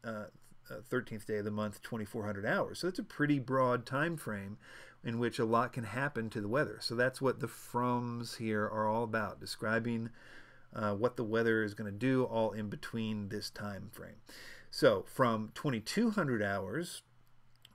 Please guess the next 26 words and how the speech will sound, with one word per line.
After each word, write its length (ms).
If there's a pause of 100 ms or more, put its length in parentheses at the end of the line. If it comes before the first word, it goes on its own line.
(140)
and 280
we 80
know 100
the 80
next 260
one 120
is 160
wind, 500
we 80
got 160
our 60
knots. 440 (380)
So 140
the, 280
the, 200 (260)
it, 240 (180)
uh, 280
from 180
twenty-two 380
hundred 180
hours, 380
the 260
wind 380
is 200
gonna 200
be 320